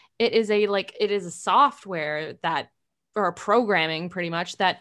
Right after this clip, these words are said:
takes into account everything you do on your computer to give you personalized experience, personalized ads. So everything you Google, it's gonna start sh-, it's gonna start sending you ads for that stuff.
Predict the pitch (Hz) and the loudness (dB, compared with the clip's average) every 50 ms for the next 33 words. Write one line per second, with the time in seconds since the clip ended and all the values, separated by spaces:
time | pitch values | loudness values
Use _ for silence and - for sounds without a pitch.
0 | _ _ - - - - 262 262 - - 269 254 240 220 214 214 214 214 214 - | _ _ -18 -8 -4 -2 -2 -2 -2 -2 0 2 2 2 0 0 -2 -2 0 0
1 | - 208 208 254 254 220 - 247 220 196 185 214 247 220 233 226 220 226 220 220 | 0 0 0 -2 -4 -4 -2 -4 -2 -2 -2 -2 -2 0 0 0 0 0 -2 -4
2 | 220 226 214 196 - 208 208 220 226 240 240 240 - _ _ _ - 214 208 175 | -4 -6 -6 -4 -4 -2 -2 0 -2 -2 -4 -8 -14 _ _ _ -8 -8 -4 -2
3 | 214 214 185 185 196 233 254 254 240 - - - 233 247 254 - - 269 254 247 | -2 -2 -2 -2 -2 -2 -2 -2 -4 -6 -4 -2 -2 -2 -2 -4 -2 -2 0 0
4 | 240 226 214 208 214 214 214 - - - - - - - - 196 196 202 185 156 | 0 0 0 -2 -2 -4 -6 -10 -14 -14 -14 -16 -18 -12 -8 -6 -4 -4 -4 -6
5 | - - - - _ - - _ _ _ - 247 247 247 240 - 254 240 226 220 | -6 -10 -16 -20 _ -20 -20 _ _ _ -4 -2 -2 -2 -2 -2 -2 -2 0 0
6 | 208 202 202 202 202 - - 196 190 180 175 170 170 - - 170 - 185 196 220 | 0 0 -2 -4 -6 -6 -2 0 2 0 0 -2 -4 -8 -6 -6 -6 -4 -6 -4
7 | 214 226 220 214 196 196 180 175 196 202 196 170 180 165 160 160 - - 175 165 | -4 -4 -4 -4 -6 -8 -6 -4 -4 -2 -2 -2 -2 -4 -4 -4 -6 -8 -8 -8
8 | 170 - - 175 170 - - - - - - 127 - - 110 120 - - - 202 | -8 -6 -6 -6 -6 -6 -8 -12 -14 -14 -16 -16 -14 -14 -14 -14 -14 -12 -10 -10
9 | 190 175 185 196 170 - - - 190 185 185 185 180 180 175 165 - - 175 170 | -10 -6 -6 -6 -6 -6 -6 -6 -6 -6 -6 -6 -6 -6 -8 -6 -4 -2 0 0
10 | 165 165 160 - - 156 151 151 156 - - - - 160 101 - 170 | 0 -2 -2 -8 -12 -10 -8 -6 -8 -8 -10 -12 -10 -10 -10 -10 -10